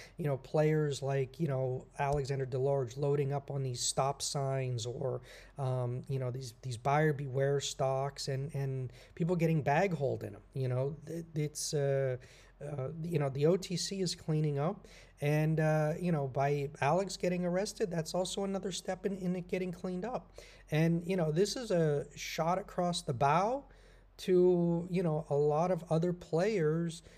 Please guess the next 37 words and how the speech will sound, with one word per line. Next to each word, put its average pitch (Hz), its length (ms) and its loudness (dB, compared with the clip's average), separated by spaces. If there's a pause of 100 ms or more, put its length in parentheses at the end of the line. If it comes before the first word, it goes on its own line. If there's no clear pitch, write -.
(180)
that 160 320 4
are, 165 420 4
that 151 260 0 (260)
are 151 180 2
doing 151 480 2
similar 175 480 2
things 170 600 0
and, 160 180 2
and, 170 400 2
and 180 360 -2
haven't 208 280 0
gotten 185 260 -2
caught 214 340 -2
yet. 123 240 -2 (640)
You 160 140 2
know, 165 460 2
guys, 170 600 0
you 185 160 -2
know, 160 220 0 (120)
stop 196 460 0
it. - 120 -4 (140)
If, 156 220 -2
if 160 200 -4
you're 220 140 0
doing 240 460 -2
this, 185 340 -4 (400)
uh, 156 540 2 (120)
Alex 214 580 2
is, 180 340 -2
is 170 360 -2
just - 280 -4
the, 160 440 2
you 165 120 2
know, 151 180 -4
he's 170 200 -2
the 202 100 -6
first - 540 -2